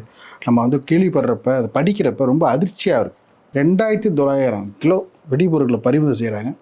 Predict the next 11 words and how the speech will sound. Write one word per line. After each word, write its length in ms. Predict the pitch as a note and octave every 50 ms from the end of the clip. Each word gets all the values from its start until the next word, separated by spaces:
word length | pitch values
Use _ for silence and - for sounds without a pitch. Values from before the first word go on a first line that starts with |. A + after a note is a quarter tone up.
| _ - - - - - _
சதி 320 | - - - D3 E3+ A3+ B3
திட்டம், 400 | G3+ A#3 E3 C#3 - - A#2+ A2
மிகப்பெரிய 460 | B2+ C3+ C#3 F3 F3 - - A3+ C4 F#3+
சதி 160 | F3 D#3 D3
திட்டம் 280 | D3 C#3 C3+ C#3 F#3 F3+
இதுல 160 | D3 B2 A#2
மூலியமா 320 | A#2 B2+ C#3 C3+ D3 D#3+ D3
வந்து 200 | B2+ A#2+ A#2 C#3+ C#3+
முறியடிக்கப்பட்டு 600 | B2 B2+ C#3+ D3+ D3+ D3 - A#2 A#2 A2 G#2+ A2+ A2
உள்ளதா 320 | G#2+ A2 G#2+ G#2+ A#2+ B2+
சொல்றாங்க. 440 | B2+ - A#2 G#2 G#2+ A#2+ G#2+ F#2+ F#2